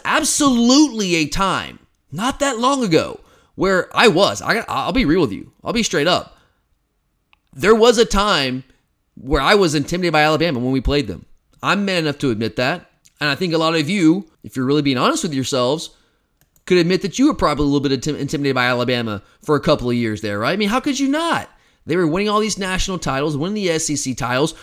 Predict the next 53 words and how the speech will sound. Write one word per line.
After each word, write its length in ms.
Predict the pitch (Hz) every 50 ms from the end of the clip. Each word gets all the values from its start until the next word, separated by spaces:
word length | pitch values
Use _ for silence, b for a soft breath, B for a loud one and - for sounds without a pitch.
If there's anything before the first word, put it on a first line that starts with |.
| B B -
We 220 | - 151 226 240
couldn't 300 | - 226 175 127 127 127
beat 200 | 107 117 117 120
'em. 240 | 131 156 196 226 - - - _
They 120 | _ 135 143
broke 300 | 110 - 151 165 185 196
our 140 | 208 190 170
hearts 300 | 180 180 190 190 - 185
in 80 | 175
twenty 240 | - - 185 175 180
seventeen. 720 | 175 - 165 165 165 185 190 - 151 135 123 135 160 196 b b b b b b b
They 120 | 123 127
broke 200 | 120 - 170 180
our 80 | 208 190
hearts 240 | 185 185 185 180 190
again 220 | 160 156 180 185
in 80 | 190 165
twenty 340 | - 190 202 220 226 202
eighteen. 640 | 160 135 131 127 - - 139 127 135 143 175 214 208 - - -
Beat 160 | - 156 175 190
us 160 | 196 185 202
in 80 | 190
Tuscaloosa 720 | 180 - 208 196 190 - - 190 185 180 190 190 - - 190
in 140 | 190 196 170
twenty 340 | - - 175 185 196 220
twenty. 480 | 185 - 147 135 123 120 123 151 170 B B B B
Knocked 400 | 107 127 143 143 160 - - 208
us 160 | 190 - -
off 180 | 170 175 170 -
our 160 | 185 180 170
perch 420 | - - - 180 196 226 - -
and 220 | 160 147 139 127 131
ruined 300 | 151 170 180 185 175 170
our 160 | 165 165 160
undefeated 420 | 165 170 170 165 185 175 175 160
season 340 | - - 180 180 175 175 180
in 120 | 170 151
twenty 240 | - - 165 165 175
twenty-one. 680 | 165 190 196 220 240 233 185 139 120 117 131 170 220 B B B B B B
We 100 | - 226
couldn't 240 | - 403 381 370 330
beat 160 | 302 330 381
'em, 140 | 392 381 349
guys. 320 | 302 254 269 320 370 339 311
I 40 |
mean, 200 | 294 285 269 - - _ _
yeah, 340 | - 247 339 427 415 294 330
absolutely. 640 | 339 339 - 370 349 311 339 381 370 339 349 330 302
There 120 | 302 285
was 140 | 285 269 277
a 60 | 254
time 260 | - 254 240 233 240
where 240 | 226 214 214 208 202